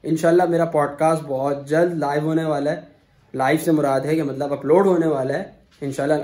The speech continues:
upcoming week में जो है podcast आ जाएगा। उससे पहले हो सकता है एक और जो है कुछ adventurous चीज़ आपको देखने मिले। तो भाई मुझे दीजिए इजाज़त, comment करके ज़रूर बताइएगा आज की आपको ये video, आज का challenge कैसा लगा और आगे भी ऐसे challenges हम करें कि नहीं करें।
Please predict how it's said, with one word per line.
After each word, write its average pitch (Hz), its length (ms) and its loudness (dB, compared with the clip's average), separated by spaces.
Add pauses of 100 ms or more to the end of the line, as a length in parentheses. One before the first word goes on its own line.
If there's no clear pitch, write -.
upcoming 165 420 4
week 156 200 0
में 156 120 0
जो 147 80 -2
है 151 80 -2
podcast 131 440 -4
आ 131 100 -2
जाएगा। 160 380 -2 (480)
उससे 233 320 -2
पहले 226 220 0
हो 185 200 0
सकता 156 340 -4
है 143 160 2
एक 127 120 -6
और 165 280 2
जो 151 140 0
है 143 140 0
कुछ 143 440 -10
adventurous 131 800 -6
चीज़ 139 220 -2
आपको 135 280 -6
देखने 131 320 -6
मिले। 131 260 -4 (760)
तो 147 80 -2
भाई 156 140 0
मुझे 180 260 2
दीजिए 220 320 -4
इजाज़त, 175 460 -2
comment 180 260 0
करके 190 220 0
ज़रूर 170 280 2
बताइएगा 175 500 2
आज 151 300 0 (140)
की 185 140 -6
आपको 147 280 -2
ये 156 140 2
video, 147 340 2
आज 156 200 2
का 151 100 -4
challenge 147 340 -2
कैसा 151 260 0
लगा 160 280 2
और 139 260 -4
आगे 135 260 -4
भी 160 120 2
ऐसे 151 160 -4
challenges 156 400 2
हम 156 140 0
करें 160 300 0
कि 170 100 -2
नहीं 147 220 2
करें। 170 240 0